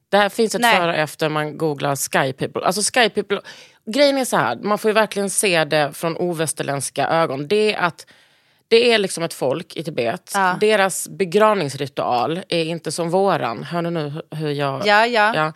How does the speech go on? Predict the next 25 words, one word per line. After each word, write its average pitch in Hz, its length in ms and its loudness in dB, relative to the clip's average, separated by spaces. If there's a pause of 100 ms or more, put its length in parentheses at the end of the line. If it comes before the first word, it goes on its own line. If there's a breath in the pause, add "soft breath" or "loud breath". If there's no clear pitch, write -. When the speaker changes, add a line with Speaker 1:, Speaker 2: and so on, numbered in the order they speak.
Speaker 2:
Ja, 185 320 2
tyvärr. 165 340 0
Speaker 1:
Utan 165 180 4
de 214 200 2
begraver 190 440 2
sina 151 600 0 (1200)
Speaker 2:
Döda. 151 420 -2
Speaker 1:
kompis 226 160 -2 (340)
genom 160 400 0
att 151 200 -4 (520)
Speaker 2:
Äta 165 200 -6
upp - 140 -14
dem. - 120 -14 (180)
Speaker 1:
Nej. 165 420 -4 (160)
Speaker 2:
Nej. 175 260 -8 (300)
Speaker 1:
Att - 160 -2
choppa - 380 0
upp - 320 -6
dem 151 160 -2
och 143 80 -6
slänga 165 340 -2
dem 143 180 -4
till, 135 420 -6
eh, 127 200 -2 (160)
rovfåglar. 143 880 -4